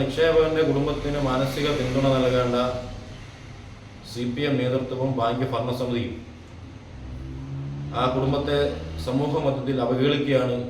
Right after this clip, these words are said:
ചെയ്യപ്പെടുന്നത്. നിക്ഷേപകൻ സാബുവിന്റെ മരണത്തിൽ പ്രധാന കുറ്റക്കാരായ പ്രതികളെ സംരക്ഷിച്ചുകൊണ്ട്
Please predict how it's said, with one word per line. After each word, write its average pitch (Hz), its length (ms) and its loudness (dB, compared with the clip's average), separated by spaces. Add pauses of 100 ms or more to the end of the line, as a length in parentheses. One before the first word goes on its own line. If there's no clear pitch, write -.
(100)
ചെയ്യപ്പെടുന്നത്. 98 560 -8 (3000)
നിക്ഷേപകൻ 156 560 2
സാബുവിന്റെ 160 440 4 (100)
മരണത്തിൽ 147 440 0 (340)
പ്രധാന 143 320 4 (120)
കുറ്റക്കാരായ 143 680 2 (540)
പ്രതികളെ 143 420 2 (140)
സംരക്ഷിച്ചുകൊണ്ട് 135 720 0